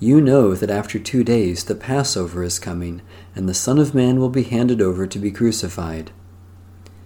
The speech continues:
Then the chief priests and the elders of the people gathered in the courtyard of the high priest,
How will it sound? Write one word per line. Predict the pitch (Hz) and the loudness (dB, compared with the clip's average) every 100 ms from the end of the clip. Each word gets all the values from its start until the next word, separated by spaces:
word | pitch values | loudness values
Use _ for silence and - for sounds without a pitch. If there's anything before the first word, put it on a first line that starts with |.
| - - - - | -20 -20 -20 -6
Then | 101 113 | 0 2
the | |
chief | 123 - 147 143 | 2 0 -2 -4
priests | - 113 123 - - - | 0 2 2 0 -8 -10
and | 98 | -6
the | 98 | -4
elders | 101 113 131 131 | 0 0 0 0
of | 147 | -2
the | |
people | 147 117 110 120 117 | -2 -4 -2 -2 -2
gathered | 110 104 113 131 127 | -2 0 0 0 0
in | 139 | -2
the | |
courtyard | 139 - 113 110 113 113 | -4 -2 -2 0 -2 -2
of | 104 | -2
the | 104 | -4
high | 104 101 113 | -4 -4 -4
priest, | - 98 82 - - | -4 -4 -4 -6 -10